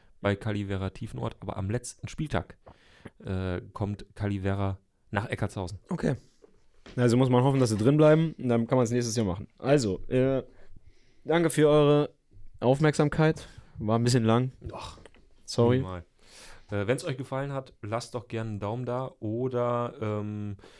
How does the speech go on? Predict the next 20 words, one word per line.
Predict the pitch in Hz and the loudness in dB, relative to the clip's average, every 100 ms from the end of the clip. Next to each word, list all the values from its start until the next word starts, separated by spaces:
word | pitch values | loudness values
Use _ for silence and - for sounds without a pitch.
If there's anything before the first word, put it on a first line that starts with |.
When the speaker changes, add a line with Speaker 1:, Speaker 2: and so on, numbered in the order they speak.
| - _ _ _ | -20 _ _ _
Speaker 1:
beleidigt | 104 160 - | -4 -4 -4
uns | 95 - | -8 -6
einfach | 95 95 107 | -6 -4 -4
in | - | -4
den | 107 | -4
Kommentaren, | 107 101 95 104 107 104 | -4 -6 -4 -4 -4 -2
weil | 95 | -4
wir | 95 | -4
mit | 95 | -8
dem | 98 | -10
Gedächtnisspiel | 101 113 123 - | -6 -6 -4 -6
wieder | 90 92 | -4 -6
angefangen | 87 85 92 90 | -6 -10 -10 -8
haben, | 90 104 | -8 -6
dann | 95 92 | -6 -6
wissen | 95 101 | -8 -6
wir | 95 | -4
da | 92 | -2
auch | 90 | -4
Bescheid. | - 82 82 - | -6 -8 -8 -8